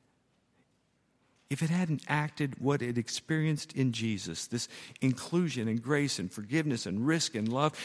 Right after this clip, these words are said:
if it hadn't acted up, Saul might have stayed Saul. He might never have become Paul. And I think about all the people in our city,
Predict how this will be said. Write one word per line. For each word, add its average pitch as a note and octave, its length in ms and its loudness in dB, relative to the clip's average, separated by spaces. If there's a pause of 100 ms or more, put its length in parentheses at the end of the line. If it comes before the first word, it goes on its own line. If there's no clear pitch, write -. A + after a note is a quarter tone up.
if D3+ 100 0
it D3 80 4
hadn't D#3+ 440 2
acted E3+ 500 0
up, C#3 320 -4 (380)
Saul G#2 880 -2 (1040)
might C#3 220 0
have C3+ 100 -4
stayed C3+ 500 -2 (640)
Saul. - 480 -10 (1400)
He E3+ 140 -6
might B2 260 -4
never D3+ 500 -4
have C#3 140 -10
become G2+ 640 -6 (1200)
Paul. - 420 -2 (2500)
And B2+ 140 -4
I A#2+ 60 -4
think - 280 -2
about C3+ 280 -6
all E3+ 200 -4
the D#3+ 120 -4
people D#3 400 -8
in F#2+ 100 -4
our - 140 -6
city, - 520 -4